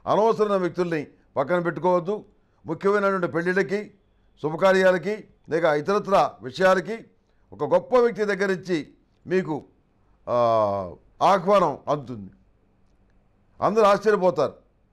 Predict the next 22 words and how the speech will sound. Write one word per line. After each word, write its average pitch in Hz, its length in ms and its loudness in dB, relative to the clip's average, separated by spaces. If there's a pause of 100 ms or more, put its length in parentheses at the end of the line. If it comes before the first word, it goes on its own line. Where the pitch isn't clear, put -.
"ఆయన 196 260 0
ఏంటి 214 200 -2
వీడికి 202 300 -2
ఆహ్వానం 190 380 4
పంపించడం 170 420 -4
ఏంటని?" 131 260 -6 (800)
తర్వాత 208 280 4
సంతోషపడతారు. 151 760 -2 (540)
తర్వాత 226 320 2
దానివల్ల 196 280 2 (100)
లాభం 165 280 2
కలుగుతుంది. 101 420 -10 (760)
ఈ 160 100 -2
రాశిలో 202 360 4
జన్మించిన 208 380 -2
వారు 151 160 0 (640)
ప్రతిరోజు 220 440 0
ప్రతినిత్యం 214 460 -2
కూడాను 190 280 2 (1800)
ఆరావళి 220 520 4
కుంకుమతోటి, 196 520 0 (480)
లక్ష్మీ 175 320 -2